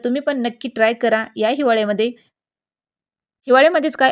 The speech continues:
अधूनमधून तुम्ही कधीही केली, कधीही खाल्ली तरी खूपच अशी एकदम भारी होते. तुम्ही पण नक्की ट्राय करा.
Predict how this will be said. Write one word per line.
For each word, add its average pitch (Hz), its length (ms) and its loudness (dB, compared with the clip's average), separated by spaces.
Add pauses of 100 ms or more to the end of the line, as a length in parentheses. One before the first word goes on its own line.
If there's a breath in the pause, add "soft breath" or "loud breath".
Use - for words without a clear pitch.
अधूनमधून 294 580 0
तुम्ही 277 240 -2
कधीही 254 360 0
केली, 277 300 -4
कधीही 247 400 0
खाल्ली 254 260 -6
तरी 247 180 -2
खूपच 269 320 -4
अशी - 240 -10
एकदम 240 300 -4
भारी 247 200 -2
होते. 247 320 -2 (1000 loud breath)
तुम्ही 254 140 -4
पण 277 180 0
नक्की 240 240 -4
ट्राय 240 260 0
करा. 240 240 -2